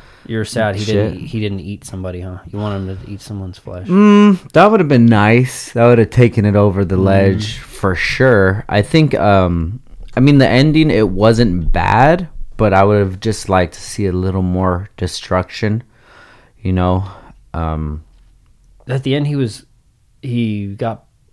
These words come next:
Speaker 1: locked up again, right? They were taking him to jail or something. What was the end?
Speaker 2: Well, yeah, he ended up getting locked up, and then,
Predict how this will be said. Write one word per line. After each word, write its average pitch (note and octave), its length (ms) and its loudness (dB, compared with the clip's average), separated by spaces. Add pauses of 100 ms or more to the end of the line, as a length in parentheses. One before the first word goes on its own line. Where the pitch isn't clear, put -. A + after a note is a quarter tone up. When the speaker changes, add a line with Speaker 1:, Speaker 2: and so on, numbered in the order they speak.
(400)
Speaker 1:
locked A2 280 -6
up B2+ 180 -6
again, F#2 220 -10
right? G#2 200 -10
They G2+ 80 -10
were F#2+ 100 -10
taking G2+ 340 -14
him G2 80 -10
to F2+ 80 -10
jail G2 280 -10
or A#2 60 -12
something. C3 320 -14
What C#3 100 -10
was D#3 120 -12
the C#3 120 -8
end? C3 320 -8
Speaker 2:
Well, A#2+ 120 6
yeah, B2 200 6
he A2 180 2
ended A2+ 220 4
up A2+ 160 2
getting G#2 320 2
locked G2 340 4
up, F#2 300 0
and F2+ 180 -2
then, F2 280 -4